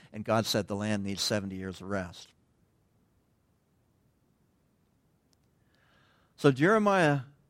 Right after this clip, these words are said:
the mouthpiece of God, and it says here in Jeremiah chapter two, God speaking, it says, "For my people have committed two evils. They have forsaken me, the fountain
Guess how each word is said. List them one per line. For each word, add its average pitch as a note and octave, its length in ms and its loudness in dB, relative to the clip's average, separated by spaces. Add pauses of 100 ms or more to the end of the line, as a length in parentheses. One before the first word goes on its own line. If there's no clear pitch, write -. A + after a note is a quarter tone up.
(1800)
the A2 80 -4
mouthpiece D#3+ 480 2
of B2+ 100 -4
God, A2+ 320 2
and A2 160 0
it A2 140 -8
says D3 300 0
here C3 140 -2
in A#2 80 -2
Jeremiah B2 440 0
chapter A2+ 400 -6
two, G#2 340 -6 (1400)
God B2 180 0
speaking, A2 500 -4
it G#2 80 -6
says, G2+ 220 -4
"For - 180 -8
my A#2 400 -2
people D3+ 460 -4
have A#2 260 -4
committed A#2 600 -4
two D3+ 340 -8
evils. G2+ 680 -10 (2500)
They C3 180 6
have B2+ 220 2
forsaken A#2+ 800 -2
me, G#2 160 -2
the G#2 160 -6
fountain D#3 720 -4